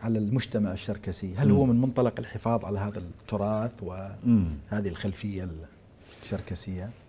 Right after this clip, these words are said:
Speaker 2: إيه، ستناي هو اسم أبرز شخصية نسائية في، آه، ال-، ال-، الأس-، أساطير الشركسية.
Speaker 1: نعم.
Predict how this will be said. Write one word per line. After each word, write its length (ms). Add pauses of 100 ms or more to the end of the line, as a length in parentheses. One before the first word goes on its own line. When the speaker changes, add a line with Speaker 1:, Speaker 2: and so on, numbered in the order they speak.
(200)
Speaker 2:
إيه، 280
ستناي 600
هو 560 (240)
اسم 580 (200)
أبرز 760
شخصية 680
نسائية 920 (640)
في، 500
آه، 60 (460)
ال-، 840
ال-، 880
الأس-، 260
أساطير 480
الشركسية. 720
Speaker 1:
نعم. 220